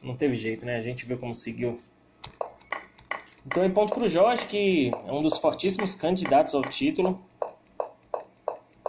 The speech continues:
E não deu nessa rodada, né? Forçou a troca de damas, promoveu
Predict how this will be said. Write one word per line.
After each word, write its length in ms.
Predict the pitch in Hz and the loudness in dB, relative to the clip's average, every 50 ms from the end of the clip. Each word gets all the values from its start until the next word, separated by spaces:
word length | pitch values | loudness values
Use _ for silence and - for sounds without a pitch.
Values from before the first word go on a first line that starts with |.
| - - - _ _ - - - - - _ _ _ _ - - - | -8 -8 -10 _ _ -8 -8 -8 -8 -10 _ _ _ _ -6 -4 -2
E 180 | 131 135 139 | 0 2 2
não 180 | 139 147 147 135 | 2 2 0 0
deu 160 | 135 123 123 | 2 2 2
nessa 220 | 123 117 - - 120 | 0 0 0 0 0
rodada, 360 | 117 - - 107 95 113 120 | 0 2 2 2 2 2 0
né? 100 | 131 156 - - - - - - - - - - - - _ - - _ - - - - _ - - - - - - _ _ _ - - - - - - - - - - - - _ _ _ - - - - _ _ _ - - - - _ _ _ _ - - - - _ - - - - - - - - - - - - - - - - - - - - - - - - - - - - - - - - - - - - _ _ | 0 0 0 -2 -6 -10 -20 -20 -12 -8 -8 -8 -8 -10 _ -20 -12 _ -8 -8 -8 -10 _ -12 -10 -8 -8 -8 -12 _ _ _ -10 -10 -10 -12 -20 -14 -10 -10 -10 -10 -12 -18 _ _ _ -8 -8 -8 -10 _ _ _ -8 -8 -8 -10 _ _ _ _ -8 -8 -8 -10 _ -8 -8 -8 -8 -8 -6 -6 -6 -4 -6 -6 -6 -6 -8 -8 -8 -10 -10 -10 -10 -8 -6 -6 -8 -6 -6 -8 -8 -8 -8 -8 -8 -8 -8 -10 -16 _ _
Forçou 280 | - 135 123 123 147 147 | -4 -4 -2 -2 -2 -2
a 20 | |
troca 240 | 147 156 165 156 175 | 0 0 0 0 -2
de 100 | 165 175 | -2 0
damas, 440 | 175 185 202 226 233 226 220 220 - | 2 4 4 6 6 4 2 0 -2
promoveu 760 | - - 208 214 214 208 190 190 196 220 226 226 226 226 | -4 -2 0 2 4 4 4 4 4 4 4 4 2 0